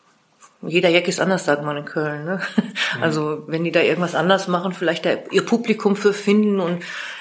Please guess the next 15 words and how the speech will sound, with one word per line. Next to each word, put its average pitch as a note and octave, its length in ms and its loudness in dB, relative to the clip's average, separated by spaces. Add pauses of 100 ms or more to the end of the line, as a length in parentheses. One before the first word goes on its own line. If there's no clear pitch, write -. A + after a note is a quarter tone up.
erwachsene E3 400 2
Leute F#3 240 4
da F#3 80 4
hingehen G3 500 4
und F3+ 160 0
sich - 180 -8
irgendwie F3+ 220 -2
selbst F3 460 0
Heilung F#3 440 2 (200)
angedeihen F3+ 580 2
lassen, F#3+ 460 0 (400)
dann D#3 160 -2
ist - 120 -2
das F3+ 200 -2
ja E3+ 500 4